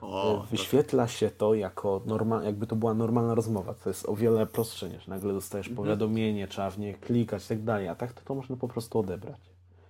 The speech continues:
Speaker 2: I to jest według mnie
Speaker 1: Tak.
Speaker 2: funkcja, która naprawdę pomaga i to jest, no, bo, bo zawsze mnie to denerwowało.
Speaker 1: I
Speaker 2: Jak
Speaker 1: powinna być właśnie od zawsze w I O S-ie.
Speaker 2: Powinna być od zawsze. Czyli,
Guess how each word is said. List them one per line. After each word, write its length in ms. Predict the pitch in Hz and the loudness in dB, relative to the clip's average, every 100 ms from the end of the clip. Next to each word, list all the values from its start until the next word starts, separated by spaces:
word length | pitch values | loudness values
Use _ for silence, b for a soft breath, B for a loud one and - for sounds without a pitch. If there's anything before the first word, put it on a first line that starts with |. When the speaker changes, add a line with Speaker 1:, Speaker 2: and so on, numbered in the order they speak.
| b | b
Speaker 2:
I 60 | 107 | -2
to 80 | 113 | 0
jest 140 | 107 | 2
według 220 | 110 110 | 0 0
mnie 140 | 120 113 | 0 0
Speaker 1:
Tak. 100 | 101 | 0
Speaker 2:
funkcja, 400 | 139 - - 123 | -2 -2 0 0
która 480 | - 120 110 107 110 B B - | 0 -2 0 0 -2 B B -4
naprawdę 480 | 107 - 123 120 113 | 0 4 6 6 4
pomaga 440 | 120 117 104 90 | 4 4 4 0
i 80 | 90 | -4
to 100 | 104 | -6
jest, 140 | - | -4
no, 100 | 107 | -2
bo, 220 | 104 113 | 0 -2
bo 220 | 107 117 110 | 0 0 2
zawsze 300 | 131 - 135 | 0 0 -2
mnie 100 | 127 | 0
to 120 | 117 | 0
denerwowało. 840 | 110 110 104 104 98 107 107 107 B B B B | 0 0 0 -2 2 6 6 4 B B B B
Speaker 1:
I 40 | - | -4
Speaker 2:
Jak 140 | 131 | 0
Speaker 1:
powinna 300 | 151 165 175 | 2 4 6
być 140 | 165 160 | 6 6
właśnie 280 | 170 165 | 4 4
od 120 | 143 143 | 2 4
zawsze 280 | 147 151 | 2 0
w 40 | 135 | 0
I 160 | 123 | 2
O 120 | 110 95 | 2 -2
S-ie. 240 | - - - - | -6 -14 -16 2
Speaker 2:
Powinna 480 | 127 120 135 131 123 | 4 6 6 4 4
być 240 | 110 110 | 2 -4
od 200 | - 123 110 | -4 -4 0
zawsze. 460 | 113 90 - 123 b b b b - | 0 0 -6 -8 b b b b -6
Czyli, 400 | - 110 95 | 0 0 -2